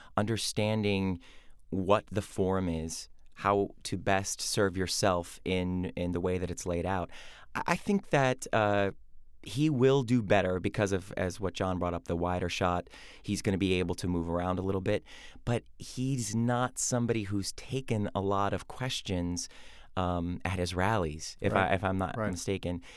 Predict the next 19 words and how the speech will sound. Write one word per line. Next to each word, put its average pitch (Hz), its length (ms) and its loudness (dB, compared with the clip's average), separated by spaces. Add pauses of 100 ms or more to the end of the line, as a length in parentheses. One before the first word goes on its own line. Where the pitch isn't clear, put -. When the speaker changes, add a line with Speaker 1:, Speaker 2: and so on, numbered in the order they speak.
(260)
Speaker 1:
And 107 160 2
so 107 500 4 (260)
I 113 80 -2
think - 480 -2
that 127 260 2
she's 135 480 0
going 113 540 2 (500)
to 127 160 2
be 117 260 2
able, 110 300 2
just - 340 0
like 127 220 2
she - 180 0
was 104 160 -2
able 101 300 4
to 98 260 0
bring 98 320 2
up, 92 340 -2
uh, 85 360 0